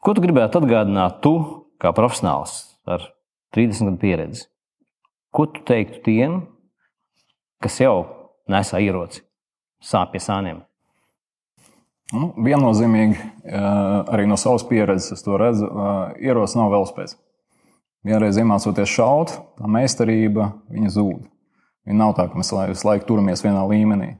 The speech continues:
Speaker 2: Arī sportā, nu, jebkurā sporta veidā īstenībā, ja tu netrenējies, tad tavs līmenis iet uz leju. Viennozīmīgi. Ja tu regulāri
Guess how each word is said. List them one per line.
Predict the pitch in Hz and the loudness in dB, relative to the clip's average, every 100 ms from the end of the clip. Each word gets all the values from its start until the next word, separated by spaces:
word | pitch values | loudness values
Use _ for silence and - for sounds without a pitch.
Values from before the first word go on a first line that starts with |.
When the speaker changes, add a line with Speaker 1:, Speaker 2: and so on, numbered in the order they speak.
| _ | _
Speaker 2:
Arī | 104 95 | -2 -2
sportā, | - 139 147 120 101 95 - _ | 0 -2 2 0 0 -2 -18 _
nu, | - 147 | -8 -4
jebkurā | 131 107 95 | -2 0 -2
sporta | - 101 - | 0 -4 0
veidā | 101 104 98 98 | 0 2 2 0
īstenībā, | 101 95 - 98 | -2 -4 0 -2
ja | |
tu | 107 | 0
netrenējies, | 107 131 160 175 170 160 143 - _ _ - - _ _ | 2 2 0 2 2 0 -2 -6 _ _ -20 -20 _ _
tad | - 107 | -8 0
tavs | 120 113 | 0 2
līmenis | 123 127 107 - | 2 2 2 2
iet | 117 113 | 0 0
uz | 101 | 0
leju. | 104 92 - - _ _ _ _ | 0 0 -8 -20 _ _ _ _
Viennozīmīgi. | 104 101 92 76 50 - _ _ _ - _ _ _ | 0 0 -2 -6 -10 -14 _ _ _ -20 _ _ _
Ja | 110 117 120 | 0 2 2
tu | 131 117 107 123 | 0 0 0 0
regulāri | 127 113 104 104 101 | 2 2 4 2 2